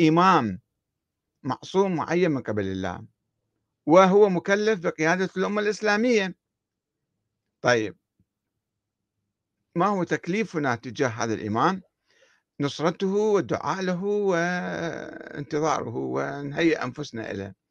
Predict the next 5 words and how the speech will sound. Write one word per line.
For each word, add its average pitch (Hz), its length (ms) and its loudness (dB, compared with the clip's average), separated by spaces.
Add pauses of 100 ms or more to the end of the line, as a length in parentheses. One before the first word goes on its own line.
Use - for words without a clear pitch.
(800)
هذه 156 380 2 (600)
فكرة 139 320 -6 (240)
ال-، 110 240 -2 (640)
آه، 117 140 -4
يعني، - 480 -8